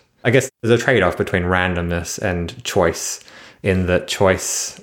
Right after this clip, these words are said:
can create a lot of investment for the players, but the, the trade-off is that it can create analysis paralysis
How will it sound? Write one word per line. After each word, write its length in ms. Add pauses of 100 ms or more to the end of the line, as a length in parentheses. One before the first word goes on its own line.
can 380
create 360
a 60
lot 200
of 80
investment 560
for 100
the 60
players, 640 (400)
but 360
the, 180
the 180
trade-off 960
is 320
that 320
it 220
can 440
create 440
analysis 580
paralysis 920